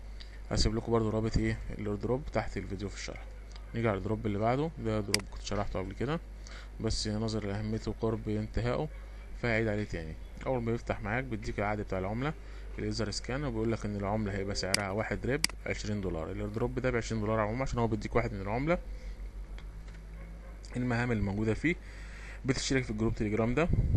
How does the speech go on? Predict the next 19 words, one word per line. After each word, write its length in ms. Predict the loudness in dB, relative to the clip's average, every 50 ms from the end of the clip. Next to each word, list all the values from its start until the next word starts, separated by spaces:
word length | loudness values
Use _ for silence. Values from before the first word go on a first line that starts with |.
| 6 6 6 6 4 4 4
بعد 240 | 4 4 4 4 2
كده 300 | 2 2 2 2 2 0 0 -2 -4 -4 -4 -6 -10 -10 -10 -10 -10 -10 -10 -10 -10 -10 -12 -12 -12 -12 -12 -12 -12 -12 -12 -12 -12 -10 -10 -10 -10 -10 -10 -10 -10 -10 -10 -10 -10 -10 -10 -8 -8 -6 -6 -4
بيطلب 420 | -2 2 2 2 4 4 4 4 6
منك 340 | 4 4 4 4 2 2 0
رقم 260 | -2 0 0 0 0
محفظه 360 | 0 0 2 0 2 2 0
الايثيريوم 460 | -2 -2 -2 0 0 0 0 2 2
وايلد. 320 | 2 2 2 0 -2 -4 -10 -10 -10 -10 -10 -10 -10 -10 -10 -6 -2
بعد 140 | 0 0 2
كده 200 | 4 4 6 6
هو 100 | 6 6
بيديك 260 | 4 4 0 0 2
رابط 200 | 2 2 2 2
الاحاله 300 | 0 -2 0 2 4 4
بتاعك 320 | 2 4 2 2 4 4 2
بتاخد 320 | 0 -4 -4 -4 -2 -2
له 80 | -2 -2
تروج 360 | -2 -2 0 0 0 -2 0
له 140 | -2 -2